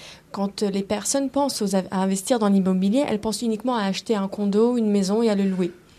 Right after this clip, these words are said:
Avec, euh, les montants maintenant et les, le, les montants des loyers récupérés, ça ne, c'est juste assez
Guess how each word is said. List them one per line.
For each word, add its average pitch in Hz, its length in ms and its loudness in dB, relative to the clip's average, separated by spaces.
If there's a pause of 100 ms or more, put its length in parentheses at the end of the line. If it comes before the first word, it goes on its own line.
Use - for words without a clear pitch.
(360)
Avec, 214 500 2
euh, 185 360 0
les 226 400 4
montants 214 400 2
maintenant 214 420 4 (480)
et 233 220 6
les, 208 140 4
le, 185 540 0
les 220 160 4
montants 208 260 0
des 190 120 2
loyers 185 320 2
récupérés, 202 560 2
ça 247 120 -2
ne, 202 220 2
c'est 202 300 -4
juste 240 280 -4
assez 214 380 -2